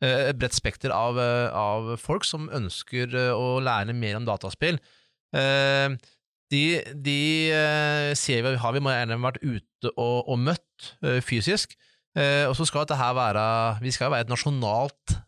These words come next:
eh, tilbud. Eh, og for å, måte, nå flest mulig på en best mulig måte,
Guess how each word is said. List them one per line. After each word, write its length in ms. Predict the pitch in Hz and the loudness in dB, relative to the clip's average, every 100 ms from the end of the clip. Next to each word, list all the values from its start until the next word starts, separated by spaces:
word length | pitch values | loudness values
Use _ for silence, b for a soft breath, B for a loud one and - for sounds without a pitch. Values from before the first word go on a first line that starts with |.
| - | -6
eh, 240 | 151 139 139 | -2 -2 0
tilbud. 480 | 156 113 180 165 - b b b - | -2 -2 -4 -4 -10 b b b -4
Eh, 560 | 143 143 143 139 143 143 | 0 2 4 4 4 2
og 160 | 139 131 | 0 -2
for 160 | 139 | -2
å, 80 | 139 | 0
måte, 600 | 147 120 - 127 135 131 - b - | 0 -2 0 0 2 0 -4 b -4
nå 400 | 131 127 127 147 - | 0 2 2 0 -4
flest 460 | - 131 123 - | -2 0 0 -2
mulig 400 | 143 131 110 113 | -2 0 0 0
på 100 | 135 | -2
en 120 | 131 | -2
best 280 | 123 120 - | 0 -2 -4
mulig 200 | 127 123 | -4 -2
måte, 440 | 135 117 - 165 | -2 -2 0 0